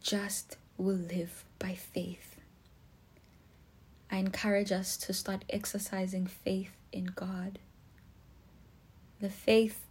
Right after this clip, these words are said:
that is as little as a mustard seed, so that we can move these mountains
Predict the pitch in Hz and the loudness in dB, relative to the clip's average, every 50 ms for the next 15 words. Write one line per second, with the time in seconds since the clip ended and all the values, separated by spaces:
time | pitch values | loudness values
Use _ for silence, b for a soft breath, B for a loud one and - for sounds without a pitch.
0 | - - 214 208 202 208 208 196 202 196 190 196 190 196 196 - - 220 214 202 | -4 0 2 4 4 4 4 4 4 4 4 4 4 4 2 0 0 2 2 2
1 | 196 196 196 196 196 196 196 208 208 - - 214 214 214 - - - - 214 214 | 2 0 0 2 2 2 0 0 -2 0 0 0 0 0 -2 -4 -2 2 4 4
2 | 214 202 208 208 - - - - - - - - - - - - - - - - | 4 4 2 -2 -6 -8 -16 -18 -20 -20 -20 -20 -20 -20 -20 -20 -20 -20 -20 -20
3 | - - - - - - - - - - - - - - - - - - - - | -20 -20 -20 -20 -20 -20 -20 -20 -20 -20 -20 -20 -20 -20 -20 -20 -12 -6 -4 0
4 | - 214 214 214 208 208 208 - 208 202 202 - 220 202 196 185 185 190 190 196 | 2 4 4 4 4 2 2 2 2 2 2 0 0 2 2 4 4 4 4 2
5 | 190 185 185 - - - - - - 202 208 202 202 185 185 190 190 190 185 196 | 2 0 -2 -8 -14 -20 -10 -4 0 2 2 2 2 2 2 2 2 2 2 2
6 | 202 214 214 208 - 220 185 180 185 190 185 - | 4 4 4 4 2 0 0 2 0 -2 -2 -6